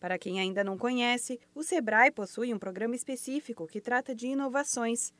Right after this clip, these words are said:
O Sebrae Tech possui cerca de cento e cinquenta soluções e assessorias disponíveis, como desenvolvimento de novos produtos, eficiência energética,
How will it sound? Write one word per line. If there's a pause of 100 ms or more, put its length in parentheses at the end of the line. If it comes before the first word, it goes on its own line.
(120)
O
Sebrae
Tech
possui
cerca
de
cento
e
cinquenta
soluções
e
assessorias
disponíveis,
como
desenvolvimento
de
novos
produtos, (140)
eficiência
energética,